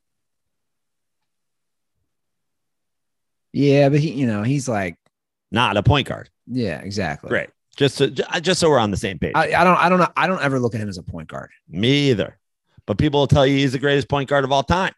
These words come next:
Speaker 1: Yeah, but he's, again, and, and I know that position has changed and evolved. He's definitely, we all know, not your traditional point guard.
Speaker 2: He's just not a, he's not a point guard, I would
Speaker 1: No.
Speaker 2: argue.
Speaker 1: He's not facilitating.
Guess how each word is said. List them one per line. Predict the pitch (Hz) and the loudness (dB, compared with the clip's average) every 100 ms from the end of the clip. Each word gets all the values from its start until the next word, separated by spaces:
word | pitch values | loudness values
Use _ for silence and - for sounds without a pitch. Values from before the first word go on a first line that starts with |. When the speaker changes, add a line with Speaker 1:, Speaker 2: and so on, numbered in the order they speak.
| _ _ _ _ - _ _ _ _ _ _ _ _ _ _ _ _ - | _ _ _ _ -20 _ _ _ _ _ _ _ _ _ _ _ _ -2
Speaker 1:
Yeah, | 107 | -2
but | 107 | 2
he's, | 127 120 | 0 -2
again, | 107 127 127 98 | -6 -4 -4 -4
and, | 120 127 | -6 -6
and | 113 139 | -2 0
I | |
know | 147 143 | 2 4
that | 135 120 - | 4 0 -4
position | 113 117 117 | -10 -8 -6
has | 104 - | -6 -6
changed | - 104 107 113 104 | -8 -6 -4 -4 -4
and | 95 | -8
evolved. | 90 90 90 104 - - _ | -6 -4 -4 -6 -10 -20 _
He's | 123 104 | -8 -6
definitely, | - 135 123 101 90 | 0 0 0 -6 -8
we | 90 104 | -6 -4
all | 87 | -4
know, | 85 76 90 | -6 -10 -6
not | 104 107 | -6 -6
your | 92 | -10
traditional | 90 156 - 98 - 90 67 | -12 -14 -10 -2 -2 -2 -10
point | - 73 | -14 -14
guard. | 73 71 78 90 _ _ _ - - _ _ _ _ | -14 -12 -12 -14 _ _ _ -20 -20 _ _ _ _
Speaker 2:
He's | 120 127 | -4 -2
just | 143 | -4
not | 110 107 120 | 0 0 0
a, | - - | -2 -4
he's | 117 | -2
not | 131 123 - | 0 -2 -4
a | 90 170 | 0 0
point | - 101 78 | 4 2 0
guard, | 69 69 69 | -6 -8 -4
I | 143 | 2
would | 139 | 2
Speaker 1:
No. | 101 | 2
Speaker 2:
argue. | 92 110 131 139 _ _ | 0 0 -2 -4 _ _
Speaker 1:
He's | 185 | 0
not | 202 165 | 2 0
facilitating. | - 175 110 - 69 55 | 0 2 0 -2 -10 -10